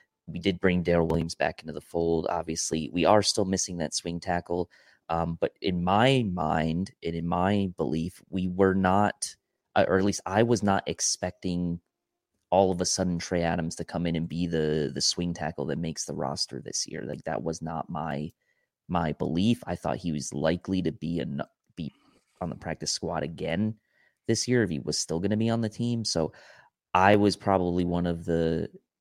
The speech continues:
one in the camp that didn't really have much in the way of expectations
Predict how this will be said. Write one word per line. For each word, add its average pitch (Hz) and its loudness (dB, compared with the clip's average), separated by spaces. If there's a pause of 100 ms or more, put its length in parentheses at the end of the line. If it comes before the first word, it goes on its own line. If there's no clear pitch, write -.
one 92 2
in 87 -2
the 82 -6
camp 90 -4
that 82 0 (120)
didn't 92 -4
really 110 0
have 117 -2
much - -4 (100)
in 120 -2
the 120 0
way 120 4
of 117 0
expectations 123 -4